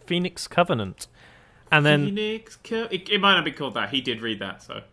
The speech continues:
Speaker 2: it could be, like, Phoenix Cowards.
Speaker 1: Oh, I've, I've heard them talk about it in videos. It's
Speaker 2: Ah,
Speaker 1: Covenant.
Speaker 2: okay. Cancel, cancel it, cancel it.
Speaker 1: Yeah.
Speaker 2: He's
Speaker 1: Um,
Speaker 2: hearing dyslexic as well. I'm still going for Phoenix Cowards.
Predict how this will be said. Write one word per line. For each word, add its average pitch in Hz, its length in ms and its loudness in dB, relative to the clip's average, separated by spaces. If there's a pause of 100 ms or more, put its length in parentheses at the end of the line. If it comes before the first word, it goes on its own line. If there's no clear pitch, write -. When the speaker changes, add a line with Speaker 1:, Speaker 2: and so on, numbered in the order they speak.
(280)
Speaker 2:
it 151 120 -6
could 165 100 -4
be, 151 100 0
like, 127 300 0
Phoenix 123 640 -4
Cowards. 101 600 -8 (340)
Speaker 1:
Oh, 165 200 10
I've, 160 280 10
I've 170 160 8
heard 175 300 10
them 143 120 4
talk 139 220 2
about 113 220 4
it 110 60 -2
in 120 100 -4
videos. 107 400 -2
It's 98 100 -6
Speaker 2:
Ah, - 40 0 (380)
Speaker 1:
Covenant. - 100 -4
Speaker 2:
okay. 113 80 0
Cancel, 190 420 0
cancel 180 420 -4
it, - 140 -8
cancel 139 420 -8
it. 113 60 -16 (120)
Speaker 1:
Yeah. 120 300 0 (640)
Speaker 2:
He's 165 200 6
Speaker 1:
Um, 156 60 0
Speaker 2:
hearing 254 300 4
dyslexic 170 480 -4
as 151 120 -8
well. 165 240 -2
I'm 117 260 -6
still 139 160 -8
going 117 160 -6
for - 100 -20
Phoenix 113 280 -8
Cowards. 104 360 -10